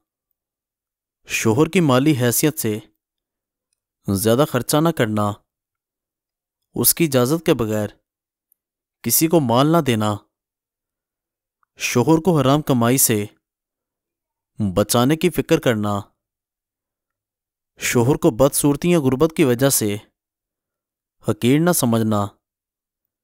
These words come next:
शोहर को नाम लेकर ना पुकारें, शोहर की इजाज़त के बगैर घर से ना निकलें।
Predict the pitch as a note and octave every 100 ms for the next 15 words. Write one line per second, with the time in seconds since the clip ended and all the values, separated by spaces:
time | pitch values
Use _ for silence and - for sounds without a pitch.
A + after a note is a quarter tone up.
0 | _ _ _ _ _ _ _ - C3+ C3
1 | D#3+ F3+ B2+ C3+ D3+ B2+ C#3+ E3+ C#3 D3+
2 | D#3+ B2+ G#2+ G#2 G2+ _ _ _ _ _
3 | _ _ _ _ _ _ - - B2 E3
4 | G#3+ E3 B2 A#2+ D#3 - D3 A#2 G#2+ G#2
5 | - _ _ _ _ _ _ _ _ _
6 | G#2 G2 A#2 C#3 E3 B2+ C#3 C#3+ A2+ G#2+